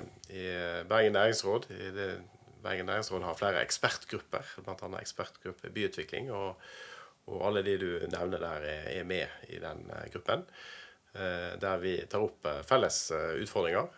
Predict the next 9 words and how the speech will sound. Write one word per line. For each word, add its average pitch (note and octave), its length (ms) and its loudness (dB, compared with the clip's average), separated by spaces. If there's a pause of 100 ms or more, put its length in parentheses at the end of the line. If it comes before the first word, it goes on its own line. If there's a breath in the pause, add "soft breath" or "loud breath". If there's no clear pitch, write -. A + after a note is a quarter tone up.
eh, G2 600 -4 (200)
og F2+ 280 -2 (600 loud breath)
jobber G#2+ 400 4
da, F2 60 6 (260)
eh, - 280 -4 (320)
inn A2 80 4
mot, G#2 360 0
eh, - 320 0 (1040)
ja, - 140 -8